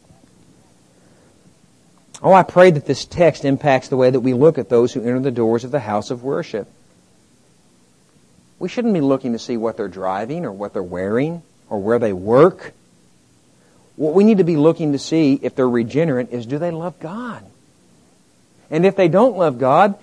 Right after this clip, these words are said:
then we shouldn't be looking to see what they're going to give or do, but we should be looking to see if we can introduce them to Christ through His Word. The greatest compliment that anyone can pay to any one of us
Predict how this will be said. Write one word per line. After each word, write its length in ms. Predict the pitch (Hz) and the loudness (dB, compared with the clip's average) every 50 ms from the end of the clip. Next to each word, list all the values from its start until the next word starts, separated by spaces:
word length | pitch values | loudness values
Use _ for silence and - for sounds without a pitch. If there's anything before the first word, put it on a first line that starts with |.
| _ _ | _ _
then 120 | - 180 208 | -6 -4 -2
we 100 | 262 262 | -2 -2
shouldn't 260 | - 269 226 208 190 | -2 -4 -4 -2 -2
be 80 | 180 160 | -2 -2
looking 460 | 139 143 165 185 180 - 160 139 123 | 0 0 0 0 0 -2 -4 -4 -6
to 80 | 123 | -6
see 400 | - - - 170 180 170 156 139 - _ _ _ _ _ _ _ | -8 -4 -2 0 0 0 0 -2 -6 _ _ _ _ _ _ _
what 180 | 143 160 165 165 | -4 -2 -2 -2
they're 80 | 160 | -2
going 180 | 139 151 143 135 | -2 -2 -4 -4
to 60 | 120 | -4
give 300 | 107 110 143 165 165 143 | -4 -4 -2 -2 0 0
or 100 | 139 127 | -2 -4
do, 340 | 117 156 196 226 220 208 190 | -2 -2 -2 0 0 -2 -2
but 160 | 143 147 - | -4 -6 -6
we 100 | 185 233 | -6 -6
should 160 | - 247 202 | -6 -6 -6
be 120 | 190 202 185 | -6 -4 -4
looking 320 | 208 208 202 - 208 196 | -4 -4 -4 -6 -6 -6
to 80 | 185 175 | -8 -8
see 240 | - - 220 226 | -8 -8 -6 -6
if 100 | 208 165 | -6 -4
we 80 | 185 208 | -6 -6
can 140 | 170 208 202 | -6 -6 -4
introduce 440 | 202 202 190 160 190 226 233 - - | -4 -4 -4 -4 -4 -4 -4 -6 -6
them 200 | 240 233 208 175 | -6 -6 -6 -8
to 60 | 180 | -10
Christ 520 | - - - 190 196 226 233 196 - - - | -14 -10 -8 -6 -4 -4 -4 -4 -8 -8 -4
through 140 | 175 165 | -2 -2
His 140 | 160 147 135 | -2 -2 -4
Word. 560 | 147 151 180 202 220 254 247 214 127 95 - - - _ _ _ _ _ _ _ _ _ _ _ _ _ _ _ _ _ _ _ _ _ _ _ _ _ _ - | -4 -4 -2 -2 -2 -2 -4 -6 -8 -12 -14 -18 -20 _ _ _ _ _ _ _ _ _ _ _ _ _ _ _ _ _ _ _ _ _ _ _ _ _ _ -6
The 60 | 165 | -4
greatest 540 | 156 139 170 214 247 277 277 262 240 - - | -2 4 6 8 8 8 6 4 2 -2 -4
compliment 500 | - 208 214 214 208 185 185 180 175 151 | -2 2 2 2 2 2 0 -2 -2 -2
that 100 | 185 175 | -4 -2
anyone 440 | 170 233 277 302 277 226 208 190 170 | 0 2 2 4 4 4 2 2 0
can 160 | - 190 185 | -2 -4 -4
pay 220 | - - 202 208 202 | -2 0 0 2 2
to 80 | 208 | 0
any 220 | 143 202 214 220 220 | 0 -2 -2 0 0
one 240 | 214 214 240 269 | 0 0 0 -2
of 100 | 277 233 | -2 -2
us 300 | 175 131 117 113 - - | 0 0 0 0 -2 -4